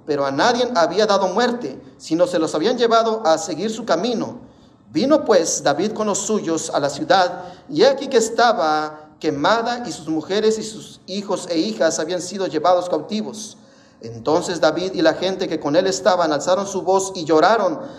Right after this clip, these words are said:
hasta que les faltaron las fuerzas para llorar. Las mujeres, las dos mujeres de David,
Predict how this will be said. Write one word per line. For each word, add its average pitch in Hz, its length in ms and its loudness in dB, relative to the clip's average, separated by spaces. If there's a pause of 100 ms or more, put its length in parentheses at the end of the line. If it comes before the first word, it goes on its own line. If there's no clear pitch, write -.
(140)
hasta 180 280 2
que 196 100 -2
les 190 100 -4
faltaron 202 440 2
las 240 180 -6
fuerzas 233 500 2
para 151 200 2
llorar. 175 600 2 (340)
Las 156 200 0
mujeres, 262 640 0 (100)
las 156 300 0
dos 277 160 4
mujeres 247 400 2
de 196 80 -4
David, 208 460 0